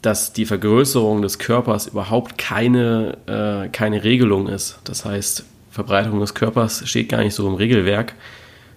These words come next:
Äh, erstmal stimmt's so gar nicht. Und zweitens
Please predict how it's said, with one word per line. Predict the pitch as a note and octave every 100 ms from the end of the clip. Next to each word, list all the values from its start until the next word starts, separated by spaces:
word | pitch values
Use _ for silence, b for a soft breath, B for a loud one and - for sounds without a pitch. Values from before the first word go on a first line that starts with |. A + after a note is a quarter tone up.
| B -
Äh, | G3 -
erstmal | G#2+ B2
stimmt's | - A#2 C3+ -
so | - A#2+ B2
gar | B2 C3
nicht. | C3+ C3+ - B B B B -
Und | G#2+ G#2+ G#2 -
zweitens | - - F#2+ A2+ B2 A#2+ A#2+